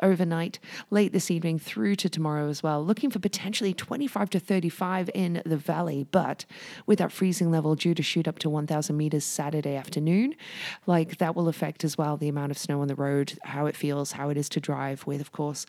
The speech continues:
a lot more people in our communities over the, uh, over the weekend and with hazardous winter conditions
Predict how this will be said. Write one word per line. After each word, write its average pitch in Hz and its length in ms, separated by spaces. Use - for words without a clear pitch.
a 202 80
lot 190 200
more 180 140
people 170 320
in 151 100
our 151 120
communities 151 640
over 156 560
the, 139 460
uh, 127 380
over 151 160
the 156 120
weekend 143 420
and 147 200
with 143 180
hazardous 147 560
winter 143 220
conditions 135 540